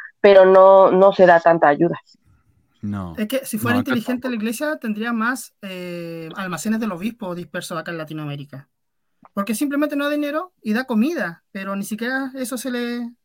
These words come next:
Speaker 3: se le llega a la cabeza. Entonces ellos solamente piensan que con la plata de la ofrenda de ayuno es suficiente para Latinoamérica, pero no.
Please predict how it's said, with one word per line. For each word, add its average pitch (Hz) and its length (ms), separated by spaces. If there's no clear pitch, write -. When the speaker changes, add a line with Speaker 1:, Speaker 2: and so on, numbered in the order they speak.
Speaker 3:
se 208 160
le 226 140
llega 247 160
a - 20
la 233 100
cabeza. 233 300
Entonces 208 400
ellos 214 240
solamente 214 600
piensan 233 300
que 208 120
con 190 120
la 180 80
plata 208 240
de 214 60
la 196 80
ofrenda 220 300
de 202 60
ayuno 233 200
es 220 60
suficiente 214 540
para 170 180
Latinoamérica, 156 580
pero 151 180
no. 156 200